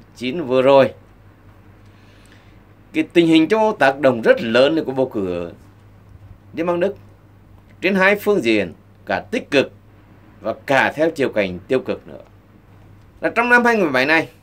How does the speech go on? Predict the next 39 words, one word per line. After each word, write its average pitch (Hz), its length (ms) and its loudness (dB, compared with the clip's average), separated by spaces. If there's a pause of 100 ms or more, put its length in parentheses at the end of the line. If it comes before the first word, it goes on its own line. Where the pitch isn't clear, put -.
(720)
ở 123 100 -4
châu 202 140 0
Âu 240 120 2
có 147 120 2
một 151 120 -2
số 143 220 -2
cuộc 143 260 -4
bầu 156 220 4
cử 120 360 0 (1800)
mà 131 120 -6
tạo 147 320 4
nên 202 100 0
cái 185 100 0
dấu 127 200 2
ấn 135 140 2
đặc 127 140 0
biệt. 120 260 -2 (960)
Đấy 107 100 -2
là 131 100 4
bầu 139 160 0
cử 104 160 -6
Hà 120 140 -2
Lan. 147 220 0 (600)
Hà 131 200 0
Lan 165 340 0
là 143 100 4
sáng 107 320 -4
lập 123 220 2
viên 175 360 -2
của 107 120 -6
Liên 123 140 -4
minh 175 120 -8
châu 175 160 -4
Âu 160 100 -2
năm 165 220 -6
một 110 140 -6
chín 98 160 -6
năm 139 160 -10
bảy. 85 260 -6